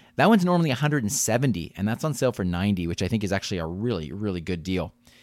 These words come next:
The Echo Show, which is the ten-inch version, is normally three hundred dollars, and it's on sale for one ninety-four ninety-nine. Okay, so those are for the display devices. Now, the, um, as far as the non-display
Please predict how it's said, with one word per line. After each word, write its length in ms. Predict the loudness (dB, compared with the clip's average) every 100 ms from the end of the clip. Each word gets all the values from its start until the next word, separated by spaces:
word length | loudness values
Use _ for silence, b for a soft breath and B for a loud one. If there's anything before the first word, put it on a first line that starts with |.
| b b b
The 120 | -2
Echo 200 | -2 0
Show, 240 | -2 2 2
which 200 | 2 0
is 80 | -4
the 120 | -4
ten-inch 480 | -2 0 2 0 0
version, 320 | -4 -2 -6
is 100 | -2
normally 380 | 0 0 0 -4
three 420 | -10 -4 0 2
hundred 280 | 2 2 4
dollars, 380 | 4 4 0 -4
and 140 | -6
it's 140 | -4 -4
on 120 | -4
sale 200 | -2 -2
for 180 | -2 -8
one 340 | -2 0 2
ninety-four 680 | 2 0 -4 -6 -2 0 0
ninety-nine. 720 | -2 -2 -4 -6 -6 -4 -6 -6 _ _ -20
Okay, 280 | -10 -8 -8 _ B B B B B B
so 140 | 0
those 160 | 2 2
are 40 |
for 160 | 2 2
the 180 | 0 -2
display 420 | -4 -4 2 2
devices. 460 | 2 -2 -8 -14 -14 b -2
Now, 260 | 2 2 -2
the, 600 | -10 0 2 4 4 2 0
um, 540 | 0 2 4 2 0 -2 -12 -16 _ -10
as 120 | 0
far 160 | 8 8
as 160 | 8
the 320 | 4 2 2 0
non-display 840 | 4 10 10 10 6 0 0 0